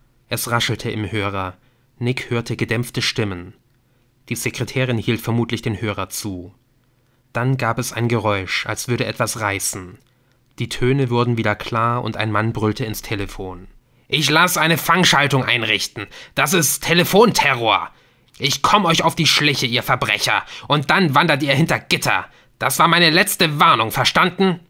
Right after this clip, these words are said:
Krach. Der Hörer wurde aufgelegt.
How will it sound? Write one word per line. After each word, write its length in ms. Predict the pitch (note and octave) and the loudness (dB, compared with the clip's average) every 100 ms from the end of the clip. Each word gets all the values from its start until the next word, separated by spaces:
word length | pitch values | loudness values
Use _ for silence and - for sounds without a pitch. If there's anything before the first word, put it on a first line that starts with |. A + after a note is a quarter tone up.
| _ _ _ _ _ _ | _ _ _ _ _ _
Krach. 520 | - B2 G2 - - - _ _ _ | -6 -4 -4 -6 -14 -20 _ _ _
Der 160 | G#2+ G2 | -8 -2
Hörer 280 | B2+ B2 A#2 | 0 0 0
wurde 220 | A#2 G2+ | 0 0
aufgelegt. 840 | G#2+ - G2+ G2 E2 - - | -2 -6 -10 -10 -14 -20 -20